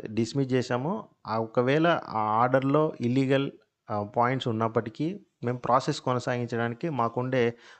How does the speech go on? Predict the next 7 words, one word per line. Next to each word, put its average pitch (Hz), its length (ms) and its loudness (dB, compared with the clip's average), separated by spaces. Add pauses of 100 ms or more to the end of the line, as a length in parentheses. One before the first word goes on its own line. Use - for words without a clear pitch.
(100)
ప్రత్యేక 131 340 0
అధికారాలను 123 560 4
మేము 120 180 -2
ఉపయోగించుకుంటున్నామని 101 960 -2
చెప్పేసి 95 300 -6 (340)
పాయింట్స్ 101 300 -2
రాశారు. 95 340 -4